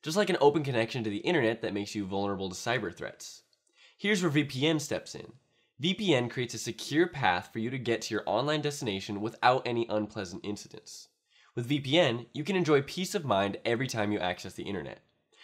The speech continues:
While traveling between you and the website, your sensitive data is safe from snooping, hacking, and other cyber threats lurking on the roadside.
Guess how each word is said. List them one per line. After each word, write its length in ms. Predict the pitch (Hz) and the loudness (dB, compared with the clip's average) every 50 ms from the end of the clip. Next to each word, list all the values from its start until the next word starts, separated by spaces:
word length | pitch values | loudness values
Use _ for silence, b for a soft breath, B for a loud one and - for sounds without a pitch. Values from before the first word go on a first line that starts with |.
| B B B | B B B
While 140 | 135 135 | 2 2
traveling 400 | 135 - 170 170 170 180 185 175 | 4 4 4 4 4 4 2 2
between 300 | 160 143 135 135 131 117 | 2 2 0 0 0 0
you 220 | 113 113 123 127 123 | 0 0 0 0 0
and 80 | 113 | 0
the 60 | 101 90 | 0 0
website, 540 | 95 110 143 139 131 - - 78 76 - - b b b b b - | 2 2 0 0 0 -4 -4 -4 -4 -6 -10 b b b b b -4
your 80 | 113 | -4
sensitive 380 | 113 - 165 175 175 202 196 160 | 0 0 0 0 0 0 -2 0
data 280 | 127 113 104 107 113 98 | 4 6 6 6 6 2
is 140 | 98 98 | 0 -2
safe 320 | - - - 135 135 135 - | -4 -2 -2 -2 -2 -2 -4
from 140 | 110 98 95 | -6 -6 -6
snooping, 520 | - - 160 160 156 156 160 156 156 156 b b b b | -6 -2 -2 0 0 0 0 -2 -2 -4 b b b b
hacking, 500 | - 147 143 135 135 139 131 127 127 B B B B | 2 2 2 2 2 0 -4 -4 -6 B B B B
and 140 | 110 110 107 | -4 -2 2
other 200 | 123 139 135 139 | 2 4 4 4
cyber 360 | 123 - - 117 110 101 113 - | 2 2 2 2 2 2 0 0
threats 280 | - 101 101 - - | -2 -2 -2 -2 -2
lurking 340 | 104 104 104 101 - 104 95 | 0 0 0 0 0 -4 -4
on 80 | 92 90 | -4 -4
the 80 | 87 | -4
roadside. 560 | 87 90 92 90 82 - - 85 - - - | -2 -2 -2 -4 -4 -6 -10 -12 -12 -12 -16